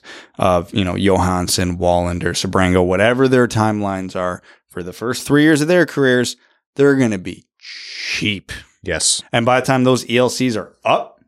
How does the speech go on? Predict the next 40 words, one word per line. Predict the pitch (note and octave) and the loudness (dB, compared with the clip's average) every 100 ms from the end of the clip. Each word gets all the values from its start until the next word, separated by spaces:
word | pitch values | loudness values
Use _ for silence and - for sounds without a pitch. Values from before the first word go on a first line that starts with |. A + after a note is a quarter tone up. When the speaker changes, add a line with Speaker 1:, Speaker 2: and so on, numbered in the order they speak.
| _ - | _ -12
Speaker 1:
Sherratt's | - A2+ B2+ | 0 0 0
contract | - A#2+ B2 B2 G2+ | -4 -4 -2 -4 -6
is | G2 - - | -14 -10 0
off | C3 C3 | 2 2
the | C#3+ | 0
books, | B2+ G3 G3 - - _ _ | 2 2 0 -8 -10 _ _
so | - G#2+ | -12 -8
then | A2 | -6
you | G#2 | -6
can | G2 F#2+ - | -8 -10 -8
properly | - C3 C3 B2+ | -2 0 2 2
balance | A2 G#2+ G#2+ G#2+ - | 2 2 2 0 0
that | G#2 G2 - - - - - | 0 0 -4 -20 -20 -20 -16
spreadsheet | - A2 G2+ G#2+ | 0 0 2 2
again | G#2 G#2 G2+ | 2 2 0
without | G2+ - A2 G#2+ | 0 0 0 2
ever | G#2+ G2+ | 0 0
having | A2 A2 A2 - | 0 -2 -4 -4
actually | A2+ G2+ - A#2 G#2+ A2 | -4 -4 -4 -2 -2 -2
overpaid | G#2 G2+ G2+ - G2 F#2+ | -2 -2 -4 -4 -6 -6
for | - - G1+ | -10 -14 -14
it. | - _ _ _ _ _ - _ - | -18 _ _ _ _ _ -20 _ -18
Speaker 2:
And | G#2 F#2 | -14 -12
if | F2 | -2
the | G#2+ | 0
Red | F#2+ A2 | 2 0
Wings, | D#3+ A2 - | 0 0 -2
man, | F#2+ E2+ | -4 -6
if | E2 | -4
the | F2+ | 0
Red | G2+ | 0
Wings | D3+ D#3+ | 0 2
are | B2 G2 - | 2 2 -2
starting | - - F#2 | -2 2 2
to | F2+ | 0
look | F2+ F2+ | 0 -2
at | D2+ | -4
playoffs | - F#2 E2+ F#2 G#2+ - - | -4 0 2 4 2 0 0
while | F2+ F2 F2 F2 - | 2 4 4 2 -2
Edvinsson | F2+ D#2+ F#2+ - G2+ G2 | -6 -4 -2 0 0 -2